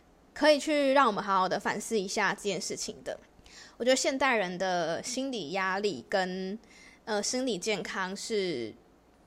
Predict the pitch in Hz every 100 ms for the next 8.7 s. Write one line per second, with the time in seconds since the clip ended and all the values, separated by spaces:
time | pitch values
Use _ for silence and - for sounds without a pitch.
0 | _ - 262 233 - - 214 226 226 190
1 | 214 208 190 208 202 143 127 104 98 226
2 | _ _ _ _ _ _ - 202 - 180
3 | 123 - 180 - 95 - - 196 - -
4 | - - 202 254 - _ - 214 202 202
5 | 175 190 180 170 175 180 175 139 143 233
6 | 160 - 117 220 339 349 311 294 285 -
7 | 277 214 190 202 214 220 220 208 247 220
8 | 226 208 214 180 180 175 110